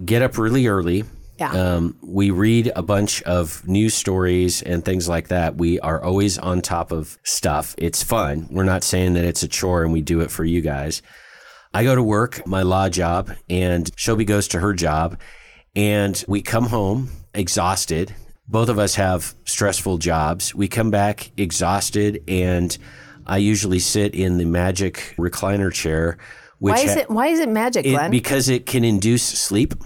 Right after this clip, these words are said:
Speaker 2: It's insane. And honestly, this isn't just a Glenn thing. Joel sits in it,
Speaker 1: Yeah.
Speaker 2: boom, sleeps in five minutes.
Speaker 1: It's like it infuses melatonin into your skin through its cloth. That's
Speaker 2: <laughs>
Speaker 1: kinda what it is.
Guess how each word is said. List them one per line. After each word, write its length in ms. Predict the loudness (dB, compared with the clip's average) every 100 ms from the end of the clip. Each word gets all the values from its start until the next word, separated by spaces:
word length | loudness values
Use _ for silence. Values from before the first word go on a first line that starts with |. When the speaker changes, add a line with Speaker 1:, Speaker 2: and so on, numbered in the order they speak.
| -10 -10 -12 -10 -4
Speaker 2:
It's 140 | 0
insane. 480 | 2 2 2 2 2
And 240 | 2 0 0 2
honestly, 420 | 2 2 2 0
this 220 | 2 2
isn't 340 | 2 2 0 2
just 340 | 2 2 0
a 60 | 0
Glenn 320 | 2 2 2
thing. 300 | 0 0 -2 -6 -4
Joel 280 | 0 2 2
sits 320 | 0 -2 0
in 100 | 0
it, 140 | 0 0
Speaker 1:
Yeah. 180 | 2 2
Speaker 2:
boom, 160 | 2
sleeps 380 | -2 0 -2 0
in 120 | -2
five 200 | 0 0
minutes. 260 | 0 -2 0
Speaker 1:
It's 200 | -2 0
like 240 | 2 2 2
it 200 | 0 0
infuses 600 | 0 0 2 2 4 2
melatonin 760 | 2 2 2 0 0 2 2 2
into 180 | 0 2
your 140 | 0
skin 460 | -2 -2 -2 -2 -8 -10 -12 -14 -14 -2
through 280 | 2 4 2
its 500 | 0 0 -4 -4 -8 _
cloth. 560 | -10 -4 -2 -2 -6 -14 -18 -18 -14 -8 0
That's 340 | 0 0 -4
Speaker 2:
<laughs> 100 | -2
Speaker 1:
kinda 180 | 0 2
what 180 | 2 2
it 100 | 2
is. 280 | 0 -2